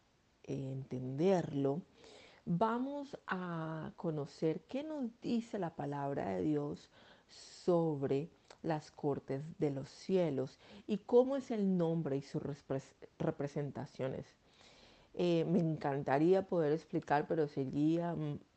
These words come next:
como una hora para poder enseñar todas las cortes que hay en el cielo,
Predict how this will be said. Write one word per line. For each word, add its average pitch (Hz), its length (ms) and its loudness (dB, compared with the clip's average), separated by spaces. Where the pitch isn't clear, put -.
como 120 220 -4
una 160 240 0
hora 175 300 4
para 127 220 0
poder 135 340 0
enseñar 143 540 -2
todas 185 420 0
las 156 240 -4
cortes 156 680 -2
que 143 140 2
hay 139 220 0
en 143 140 -2
el 107 160 -2
cielo, 156 640 2